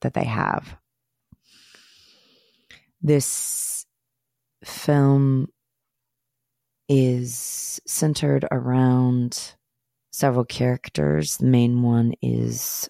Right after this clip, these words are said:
Francis, played by Bruce Greenwood. And then we have Christina, Eric, Thomas, Zoe, and Tracy.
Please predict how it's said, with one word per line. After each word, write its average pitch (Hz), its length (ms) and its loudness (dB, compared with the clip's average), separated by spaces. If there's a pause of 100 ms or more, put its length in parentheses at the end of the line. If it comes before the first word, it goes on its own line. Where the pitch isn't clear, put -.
Francis, - 1000 -6 (680)
played 110 320 -6 (100)
by 110 380 -4
Bruce 107 320 -8
Greenwood. 139 640 -4 (1600)
And 123 500 4 (140)
then 123 220 4
we 123 100 2
have 120 260 0
Christina, 113 800 -2 (380)
Eric, - 640 -6 (280)
Thomas, 113 460 -4
Zoe, 110 560 -2
and 107 100 -2
Tracy. - 640 -8